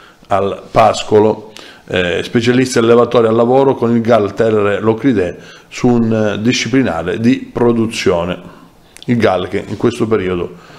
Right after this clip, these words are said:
sta lavorando molto a tanti progetti. Dopo l'elicottero di notte tocca alle ambulanze, passi avanti per i servizi d'emergenza, si attende anche di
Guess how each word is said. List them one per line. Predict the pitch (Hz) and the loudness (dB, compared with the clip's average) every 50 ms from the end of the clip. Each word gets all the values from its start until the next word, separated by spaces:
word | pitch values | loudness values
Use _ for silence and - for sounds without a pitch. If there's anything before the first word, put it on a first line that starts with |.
| - - - | -20 -20 -16
sta | - - - 98 95 | -14 -4 -2 -2 0
lavorando | 101 104 104 107 104 95 90 92 95 107 | 2 2 2 2 2 2 0 0 0 0
molto | 107 104 95 90 85 87 - 101 | 0 0 0 -2 -2 -4 -4 -4
a | 92 | -4
tanti | - 110 98 98 95 104 95 | -2 -4 -4 -2 -4 -4 -2
progetti. | 101 98 101 101 98 95 98 90 82 - - - 104 85 - - - - - - - - - - | -2 -2 -2 -2 0 -2 -2 -2 -2 -6 -6 -8 -8 -8 -8 -12 -18 -20 -20 -20 -20 -20 -10 -2
Dopo | - 131 156 143 143 143 | 2 4 4 4 4 4
l'elicottero | 135 135 139 131 - 147 143 139 143 - 131 120 120 120 | 4 4 2 2 4 4 4 4 4 2 2 4 4 4
di | 123 135 | 4 4
notte | 143 147 160 165 165 - - - | 4 6 4 4 4 0 -2 -2
tocca | - - 101 98 - - - 120 | 0 0 0 0 -2 0 0 2
alle | 117 117 117 | 2 2 2
ambulanze, | 117 120 117 120 110 95 90 87 87 - - - 98 - - - - - - - - _ _ _ | 2 2 2 0 0 0 -2 -4 -6 -8 -6 -4 -4 -6 -6 -12 -20 -20 -20 -20 -20 _ _ _
passi | - 113 113 113 - - - | 2 2 2 2 0 0 2
avanti | 139 131 113 95 92 101 92 - | 2 2 2 0 -2 -2 -4 -2
per | 98 110 113 | -2 0 0
i | 120 | 2
servizi | 117 127 120 107 92 90 87 - - 104 | 2 0 0 -2 -2 -6 -8 -6 -4 -2
d'emergenza, | 104 110 113 113 110 104 101 101 95 90 90 - 104 | 0 0 2 2 0 0 0 0 -2 -2 -2 -2 -4
si | 95 - 127 | 0 0 0
attende | 117 120 - - 104 95 95 92 98 98 - | -2 -2 -2 -4 -2 -2 -2 -2 -2 -4 -2
anche | - 117 120 131 139 131 - 139 123 | 0 -2 0 0 -2 -2 -2 -2 0
di | 110 107 101 104 104 | 0 -2 -4 -4 -6